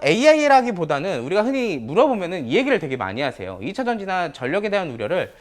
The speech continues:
흔히 보면 이제 에이아이 얘기를 굉장히 많이 하지만 사실상 전기차도 만만치 않는 전력을 잡아먹는다라고 얘기를 할 수 있거든요. 그렇기 때문에 우리가 일반적으로 먼저 선-, 선으로 탑재되는 배터리보다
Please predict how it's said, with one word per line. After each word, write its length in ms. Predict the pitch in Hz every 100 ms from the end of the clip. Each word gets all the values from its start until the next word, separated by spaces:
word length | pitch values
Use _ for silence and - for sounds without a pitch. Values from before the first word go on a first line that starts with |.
| - -
흔히 180 | - 277
보면 200 | 285 262
이제 160 | 208 127
에이아이 840 | 120 233 277 277 254 226 208 190 135
얘기를 280 | 135 165
굉장히 320 | 143 123 156 156
많이 240 | 92 113
하지만 420 | 131 107 113 143 - - - _ _ _
사실상 600 | - 277 302 277 220 -
전기차도 760 | - 127 151 226 311 277 262 208
만만치 500 | 107 117 233 262 247
않는 420 | 214 190 170 139
전력을 600 | - 117 139 117 104 104
잡아먹는다라고 920 | 131 135 92 127 185 220 196 156 107
얘기를 180 | 90 117
할 80 | 247
수 120 | -
있거든요. 420 | - 117 87 160 - - -
그렇기 320 | - 247 311 311
때문에 320 | 277 277 220
우리가 340 | 160 190 196
일반적으로 560 | 139 143 208 208 196 165
먼저 380 | 113 156 208 208
선-, 300 | 269 285 269
선으로 420 | - 285 254 -
탑재되는 640 | - - 339 240 143 120 - -
배터리보다 840 | 139 - 302 277 151 95 101 123